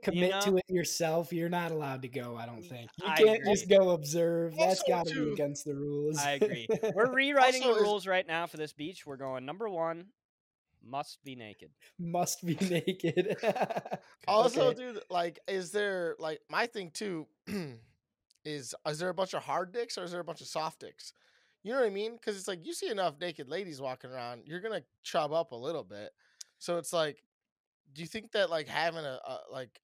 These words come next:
Speaker 3: hard dick is normal while you're at the nude beach?
Speaker 2: I would assume so.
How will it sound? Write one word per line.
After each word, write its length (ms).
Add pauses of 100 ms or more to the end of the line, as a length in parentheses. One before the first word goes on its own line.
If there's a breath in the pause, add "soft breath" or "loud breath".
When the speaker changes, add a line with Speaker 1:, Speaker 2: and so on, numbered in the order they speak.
Speaker 3:
hard 340
dick 240
is 140
normal 520 (220)
while 220
you're 100
at 160
the 140
nude 240
beach? 420 (1200)
Speaker 2:
I 180
would 160
assume 580
so. 540